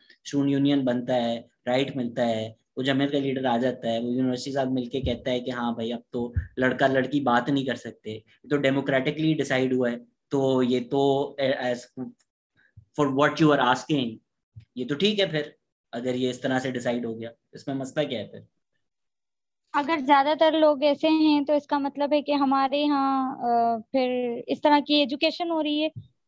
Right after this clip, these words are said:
Speaker 2: कि हम ऐसे शख्स को लीडर बना रहे हैं जो कि, ए-, ऐसी रिवायात को लेकर आ रहा है जो कि, अ, दकियानूसी हैं। अ, और मेरे ख्याल से कि अगर डेमोक्रेटिकली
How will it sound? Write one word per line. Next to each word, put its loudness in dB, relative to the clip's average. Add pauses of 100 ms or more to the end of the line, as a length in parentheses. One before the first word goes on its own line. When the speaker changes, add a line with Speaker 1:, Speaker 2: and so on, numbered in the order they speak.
Speaker 2:
कि 0
हम -2
ऐसे 2
शख्स -2
को 2
लीडर 2
बना 2
रहे 0
हैं -2
जो 0
कि, -2
ए-, 2
ऐसी 2
रिवायात 4
को 4
लेकर 0
आ 6
रहा 4
है 0
जो -6
कि, -4 (420)
अ, 0 (360)
दकियानूसी 0
हैं। 2 (500)
अ, 2
और -2
मेरे 2
ख्याल 2
से 0
कि -2
अगर 0
डेमोक्रेटिकली -2